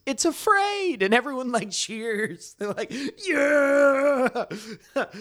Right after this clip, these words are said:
Let's read its mind," and they just start brutally, like, attacking this thing, shoving a pole in its face. Like, it's, they're so just archaic. They don't care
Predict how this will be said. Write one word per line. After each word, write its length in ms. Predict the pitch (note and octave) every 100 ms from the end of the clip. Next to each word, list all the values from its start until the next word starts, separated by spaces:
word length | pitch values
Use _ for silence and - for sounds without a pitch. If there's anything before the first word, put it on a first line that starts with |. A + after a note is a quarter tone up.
| G3+ -
Let's 320 | A#3 C#4+ -
read 320 | E3 B3+ B3+
its 200 | A3+ A3
mind," 540 | F#3+ C#4+ C#4+ B3 F#3+ E3
and 120 | E3+
they 80 | F3+
just 180 | G3+
start 260 | - G#3 D#3+
brutally, 540 | D#3+ F#3+ G3+ G3+ F#3
like, 220 | F3+ D#3+ D#3+
attacking 640 | D3+ A3+ A3 A#3 F3+ D#3+
this 180 | C#3 -
thing, 200 | D3 B2
shoving 320 | - E3+ E3+
a 60 | C#3+
pole 420 | - F3 E3+ F#3+
in 100 | F3+
its 160 | F#3+ -
face. 640 | - E3 F#3+ G3+ - -
Like, 400 | D#3 C#3 - - E3 - -
it's, 240 | - G#3+
they're 220 | - F#3+ A3
so 540 | - B3+ A#3+ C4+ G#3+
just 280 | E3 E3+ G#3+
archaic. 480 | F3 F3 A#3 F#3 E3
They 80 |
don't 320 | F#3+ G3+ - -
care 560 | - G3+ G#3+ G#3+ G#3